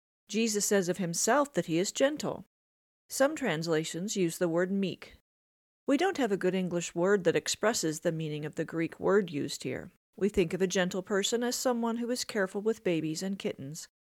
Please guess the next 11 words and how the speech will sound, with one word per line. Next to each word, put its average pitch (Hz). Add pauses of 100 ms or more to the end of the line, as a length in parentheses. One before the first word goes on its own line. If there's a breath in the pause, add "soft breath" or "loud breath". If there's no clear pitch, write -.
(200)
A 180
meek 190
person 269
takes -
whatever 170
other 175
people 180
dish 165
out 196
without 233
retaliating. 156